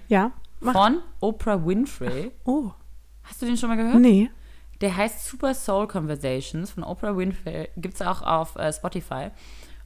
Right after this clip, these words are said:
Speaker 2: Und, ähm, da habe ich gestern zwei Folgen gehört: The Healing Power of Love und, ähm, eine andere noch. Und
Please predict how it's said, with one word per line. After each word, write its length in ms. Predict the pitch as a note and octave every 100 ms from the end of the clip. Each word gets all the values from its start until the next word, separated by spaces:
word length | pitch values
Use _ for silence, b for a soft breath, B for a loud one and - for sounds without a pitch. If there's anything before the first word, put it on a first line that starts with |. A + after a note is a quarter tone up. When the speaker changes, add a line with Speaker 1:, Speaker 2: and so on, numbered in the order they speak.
| -
Speaker 2:
Und, 560 | F#3+ F#3+ F#3+ F#3 F3+ - -
ähm, 720 | E3+ E3 E3 D#3+ D#3+ D#3 D#3 - -
da 80 |
habe 100 | G#3
ich 60 | A#3+
gestern 260 | A3+ A3+ A3
zwei 140 | F#3+
Folgen 260 | G3+ A3 A#3+
gehört: 300 | A#3 A3 A3
The 60 | G3
Healing 300 | G#3 A3 G3+
Power 260 | F#3+ F#3
of 120 | E3 D#3
Love 400 | D#3 F#3+ G#3+ -
und, 260 | F3 E3+
ähm, 380 | - E3 D#3+ D#3+ D#3+ b b b b -
eine 280 | E3+ F3+ -
andere 500 | G#3+ A#3+ B3+ B3+ C4
noch. 320 | C4 C#4 -
Und 320 | G3 G3+ G3